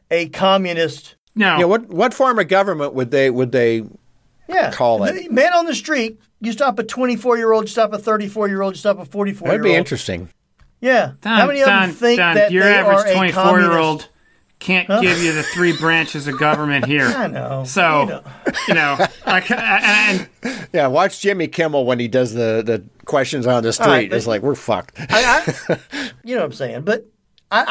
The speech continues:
Speaker 1: I don't, I, I honestly think that more Americans think of Russia as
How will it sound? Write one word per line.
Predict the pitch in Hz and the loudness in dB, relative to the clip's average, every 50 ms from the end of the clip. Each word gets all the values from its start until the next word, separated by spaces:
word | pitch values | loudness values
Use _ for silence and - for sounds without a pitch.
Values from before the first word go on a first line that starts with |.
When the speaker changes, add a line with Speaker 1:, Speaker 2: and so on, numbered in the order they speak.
| 214 285 | 2 2
Speaker 1:
I | |
don't, | 349 349 330 330 | 2 0 -4 -4
I, | 240 247 269 - | -4 -4 -4 -2
I | 233 233 220 220 226 277 | 0 0 2 2 2 2
honestly | 320 285 - 277 269 226 | 0 0 -2 -4 -6 -6
think | 202 - 233 226 226 226 226 185 | -6 0 0 0 0 0 -4 -2
that | 170 190 190 202 175 | 0 0 0 0 -4
more | 170 175 180 190 208 226 247 254 247 | -6 -4 0 2 2 4 4 4 2
Americans | 226 220 220 214 214 220 220 208 208 - 202 202 202 196 190 175 139 - _ _ _ _ _ _ _ _ _ _ _ | 0 -2 -2 -2 0 0 -2 -2 -4 -4 -4 -2 -2 -2 -2 -4 -10 -18 _ _ _ _ _ _ _ _ _ _ _
think | - - - - 214 226 240 208 | -20 -20 -6 -2 -2 -2 0 0
of | 247 220 185 170 | 0 0 0 2
Russia | 208 214 214 214 208 - - 202 185 180 175 175 - - _ | 2 4 4 2 0 -2 -2 0 2 2 2 0 -4 -4 _
as | 170 180 185 185 185 180 180 180 160 135 - | 2 4 4 6 4 4 4 2 -2 -6 -14